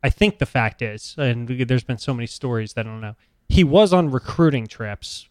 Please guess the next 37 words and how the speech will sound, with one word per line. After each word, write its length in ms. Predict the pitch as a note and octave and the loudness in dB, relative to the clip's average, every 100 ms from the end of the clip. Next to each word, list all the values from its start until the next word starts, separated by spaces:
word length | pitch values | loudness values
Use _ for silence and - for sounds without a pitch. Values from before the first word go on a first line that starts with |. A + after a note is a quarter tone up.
| _ | _
for 120 | - B2+ | 0 0
some 300 | - D3 D3 | 2 4 4
of 180 | C3 | 2
the 120 | C3+ B2 | 0 0
times, 680 | B2+ A2+ A2 A2 A#2 - _ | 0 2 2 0 -6 -12 _
uh, 160 | - G#2+ - | -16 -16 -8
of 200 | B2 - | -8 -2
that 320 | A#2 A2 A2 _ _ | 0 0 -4 _ _
he 100 | C3 | -2
was 160 | A#2 - | -2 -2
having 560 | A#2 A2 G#2+ G#2+ A2 _ - | -2 -2 -4 -10 -18 _ -20
affairs 420 | A2+ B2 A2+ - | -10 -4 -4 -2
outside. 540 | A#2 - E3+ A#2 G#2+ _ | -4 2 2 2 -4 _
So 320 | - A#2+ A2+ - _ _ _ _ | -4 -2 -2 -10 _ _ _ _
if 180 | C#3 - | -4 0
you 120 | C3 | 0
wanna 240 | C3 C#3+ B2+ | 2 0 0
say 260 | - C3+ | 2 4
that 220 | C3+ B2+ | 4 2
that's, 500 | C3+ B2+ - - - - | 0 -2 -4 -12 -12 -14
you 120 | C3 | -10
know, 60 | G#2+ | -10
funded 640 | - _ C#3 C#3 C#3 B2+ | -12 _ 2 4 2 2
by 220 | A#2+ A2+ | 0 0
Virginia 440 | A2 A#2 G#2+ A#2+ A2 | -2 -8 -10 -12 -14
Tech 400 | - C#3 C3 - | -4 -2 -2 -6
or 60 | |
not, 300 | A2 A#2+ A#2+ | -6 -2 0
otherwise, 420 | A2+ A2+ A2 A2 - | 0 -2 -2 -2 -4
I, 220 | B2+ - | -6 -2
I 60 | C3 | 2
really 260 | B2+ A2+ | 4 2
don't, 160 | G2+ G2 _ - | 0 -8 _ -8
I 80 | A#2 | 0
don't 200 | B2+ A2+ | 0 2
really 220 | C3 A2 | 0 0
care 420 | G#2+ - A2 G#2+ | -2 0 2 0